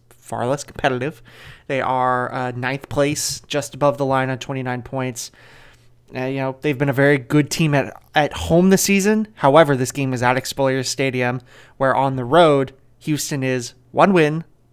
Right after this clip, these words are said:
eight losses, and three draws this season. So they are not a team that you would expect to go away from home and be up for the challenge. That said, this is Orlando City.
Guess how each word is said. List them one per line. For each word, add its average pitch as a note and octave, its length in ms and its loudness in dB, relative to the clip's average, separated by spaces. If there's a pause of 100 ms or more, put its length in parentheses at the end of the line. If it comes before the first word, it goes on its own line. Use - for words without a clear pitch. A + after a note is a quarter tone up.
(240)
eight E3+ 180 2
losses, C3 600 0
and B2 160 -4
three B2 160 -4
draws A2 320 -4
this A2+ 160 -14
season. B2 360 -12
So B2+ 380 -8 (420)
they C#3+ 100 0
are C#3 100 2
not D3 160 8
a E3 60 2
team E3 480 -2 (140)
that C#3 360 4 (100)
you C3+ 280 -6
would C3 160 -2
expect - 500 -4
to C3+ 100 -8
go B2+ 360 0 (440)
away C3+ 220 0
from B2+ 200 -4
home C3 420 -4
and A#2+ 400 -8 (480)
be C3+ 160 -2
up C3 140 -2
for C3+ 100 -6
the B2+ 80 -2
challenge. E3+ 560 0 (800)
That C3 240 -2
said, E3+ 380 2 (400)
this A#2+ 140 -8
is A#2+ 120 -8
Orlando A#2+ 340 -4
City. F3+ 440 0